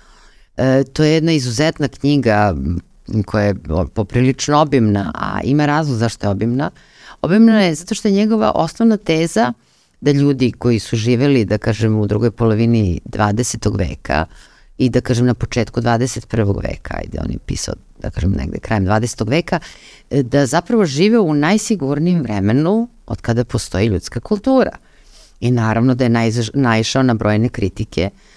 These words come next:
Međutim, iz ove perspektive, pogotovo svega ovoga što nam se sada dešavalo, malo kada sam stavila prst na čelo i kada sam se malo detaljnije pozabavila knjigom, shvatila sam koliko je on u pravu.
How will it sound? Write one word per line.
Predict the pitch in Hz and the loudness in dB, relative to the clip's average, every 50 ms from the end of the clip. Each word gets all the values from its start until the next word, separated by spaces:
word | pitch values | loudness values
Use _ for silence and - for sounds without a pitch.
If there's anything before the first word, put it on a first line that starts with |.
| - - - - _ | -20 -20 -20 -20 _
Međutim, | - 127 123 147 185 - 247 233 | -4 0 2 2 2 4 4 4
iz | 214 170 127 110 147 | 4 2 2 2 2
ove | 151 190 247 254 | 2 2 2 2
perspektive, | - 202 175 - - 147 - - - 117 113 110 113 | 0 -2 -4 -2 -4 -6 -6 -2 0 0 2 2 0
pogotovo | 107 - 113 110 120 117 113 - - 151 143 143 143 | 0 -2 -2 0 2 0 0 0 0 0 0 0 0
svega | - - 135 135 131 135 | 0 0 0 0 2 2
ovoga | 127 131 143 135 135 | 2 2 0 0 -2
što | 123 - - 139 | -4 -2 0 0
nam | 127 135 131 | 2 2 0
se | - 123 117 | 0 -4 -4
sada | - - 131 139 147 | -2 -2 -2 0 0
dešavalo, | 143 131 113 - - 113 110 104 107 123 71 78 90 220 - - - - - - - _ - - | 0 0 -2 -2 -2 -4 -2 0 0 0 0 0 -2 -4 -8 -14 -20 -20 -20 -20 -20 _ -14 -4
malo | 131 139 139 143 | 0 0 0 0
kada | 135 - 143 131 127 123 | 0 0 -2 -2 -2 -4
sam | - - 135 131 127 127 123 107 85 67 58 53 - - - - - _ | -2 0 0 2 4 4 4 2 2 0 -4 -6 -12 -14 -18 -20 -20 _
stavila | - - - 113 117 127 131 123 | -10 -4 -2 0 0 2 2 0
prst | - - 131 131 - - | 0 0 -4 -2 0 -2
na | 131 | -4
čelo | 117 - - 110 107 107 120 143 151 | -2 -2 0 0 2 4 4 4 2
i | 143 117 120 117 | 2 2 0 0
kada | - 131 107 113 | -2 -2 0 0
sam | 107 - - 123 107 | -2 -2 -2 -4 -4
se | - - 120 | -2 -2 0
malo | 127 147 160 156 156 | 2 2 4 2 2
detaljnije | 139 127 123 - - 135 135 147 156 151 139 | 0 0 -2 -2 0 0 0 2 2 0 0
pozabavila | - 127 113 113 143 151 165 196 196 175 139 127 110 | -2 -4 -2 0 0 0 0 0 2 2 2 2 0
knjigom, | - - - 107 92 - - 139 151 180 175 - - - - - - - - | -2 -2 -2 -2 -2 0 0 -2 -2 -2 -4 -8 -16 -20 -20 -20 -20 -20 -16
shvatila | - - 143 143 - - 175 180 190 175 | -6 -2 -2 -2 0 0 2 2 2 2
sam | - 202 202 190 | 2 0 -2 0
koliko | - 151 127 113 - - 147 | 2 0 0 0 -2 -4 -2
je | |
on | 156 | -2
u | 175 175 | -2 -4
pravu. | - - 233 240 240 208 156 - - | -2 0 2 2 2 2 0 -4 -8